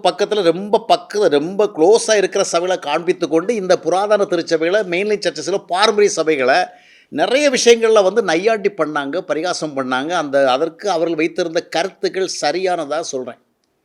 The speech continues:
சரி, இப்ப என்ன? ஒண்ணும் கிடையாது. அன்றைக்கு அவர்கள் எந்தெந்த காரியங்களுக்காக பேர் கிறிஸ்தவ திருச்சபைகள் என்று அவர்கள் அடையாளம் காட்டின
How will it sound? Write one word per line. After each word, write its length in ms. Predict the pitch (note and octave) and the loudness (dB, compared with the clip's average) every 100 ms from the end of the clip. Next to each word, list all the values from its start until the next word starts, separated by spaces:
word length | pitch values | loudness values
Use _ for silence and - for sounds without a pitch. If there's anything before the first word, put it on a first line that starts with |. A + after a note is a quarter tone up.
| _ _ _ _ _ _ _ _ _ _ _ _ _ _ - | _ _ _ _ _ _ _ _ _ _ _ _ _ _ -10
சரி, 220 | D3+ D3 | -2 -2
இப்ப 140 | C3 | 0
என்ன? 400 | C#3 C#3 C#3+ C#3+ _ _ _ _ _ _ _ | 0 0 -2 -8 _ _ _ _ _ _ _
ஒண்ணும் 280 | - B2+ A3 | -10 -4 -4
கிடையாது. 680 | F3 C#3+ A#2 G2 G#2 A2+ G#2+ _ _ _ _ _ - | 0 0 0 -2 -6 -8 -12 _ _ _ _ _ 0
அன்றைக்கு 560 | C#3 A3 A3 A3 G3+ | 0 6 4 6 4
அவர்கள் 440 | F#3 F#3+ A3 G3+ F3+ | 6 6 6 6 4
எந்தெந்த 640 | F3+ A3 B3+ C#4+ D4+ C#4+ | 2 2 2 4 6 6
காரியங்களுக்காக 1080 | A3+ A3+ C4+ B3 B3 A#3+ B3 A#3+ A#3+ A#3+ B3 B3 D#3+ - | 6 4 4 2 6 4 4 2 4 6 4 2 -14 -2
பேர் 340 | E3+ A3+ B3 | 4 6 6
கிறிஸ்தவ 420 | A#3+ A#3 A#3 A3+ A3 | 4 0 4 4 4
திருச்சபைகள் 580 | G3+ G#3+ - G#3 G#3 | 2 0 0 2 2
என்று 140 | G#3+ A3+ | 2 2
அவர்கள் 320 | F#3 G#3+ G#3 | 2 2 0
அடையாளம் 400 | F3 G#3+ A3 G#3+ | 2 2 2 2
காட்டின 340 | G#3 G#3 G3+ | 0 2 -2